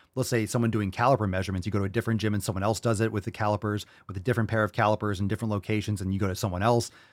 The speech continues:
the next time it's not consistent. So it's gonna just be a bullshit response or a bullshit outcome. But you can go to a, a spa or some of these places that will do assessments. They'll have a,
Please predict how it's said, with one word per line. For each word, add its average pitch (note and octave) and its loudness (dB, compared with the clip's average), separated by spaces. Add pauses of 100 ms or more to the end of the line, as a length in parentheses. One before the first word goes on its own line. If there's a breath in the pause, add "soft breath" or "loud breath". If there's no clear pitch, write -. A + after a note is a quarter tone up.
(240 soft breath)
the G#2+ -2
next A2 -2
time A2 0
it's A2 -12
not G#2+ 0
consistent. F#2 -6 (440)
So F#2 -2 (220)
it's G2+ -12
gonna F#2+ -4 (120)
just F#2 -12
be G2 -4
a F#2 -4
bullshit F#2 -6
response F#2 -10 (160)
or G#2 -2
a G#2 0
bullshit F#2+ -4 (1400)
outcome. F2+ -4 (380 loud breath)
But E3 6
you G#3+ 2
can E3+ 6
go A2 8
to G2 -4
a, F#2 -4
a - -2
spa A2 2
or G2+ -4
some G#2 -2
of G2+ -2
these F#2+ -4
places G2 -4 (420 soft breath)
that G2+ -4
will G2 -4
do G2+ -2
assessments. F#2 -6 (100)
They'll F#2+ -4
have F#2 -2
a, F2 -2